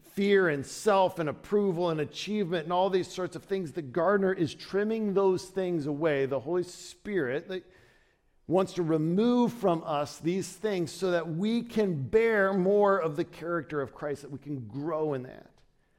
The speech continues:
And then finally, he says, "Expect joy." In verse eleven, he says this. He says, "I have told you these things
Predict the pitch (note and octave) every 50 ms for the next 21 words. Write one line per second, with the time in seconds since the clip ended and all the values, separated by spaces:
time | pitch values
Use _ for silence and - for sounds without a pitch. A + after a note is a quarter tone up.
0 | _ _ _ _ _ _ _ _ _ _ _ _ _ - D3 D#3+ D3 - - E3
1 | D3 D#3 D#3+ D#3 D#3 C#3+ C3 - - D#3 C3 G2+ C3 - - - - - C#3+ -
2 | - E2+ G#2+ A2 C3 B2 B2+ B2+ C3+ B2 G#2+ G2 - _ _ _ _ _ _ _
3 | _ _ _ _ _ _ _ _ _ - B2+ B2+ A2+ C3+ C3+ C3 - C3+ A#2+ B2
4 | C3 C#3 B2+ B2 A#2+ A#2+ A#2+ A#2 - C3+ A#2+ G#2+ - B2+ B2 A#2+ A#2 A2+ - -
5 | - _ _ _ _ _ _ _ - - D3 C#3+ A#2 C#3+ C#3 C#3+ C#3 C3 - -
6 | - D3+ E3 F3+ E3+ D#3 G3+ G3 D#3+ F3+ F3+ E3 - - - A#2+ G#2 - B2+ -
7 | - - - - -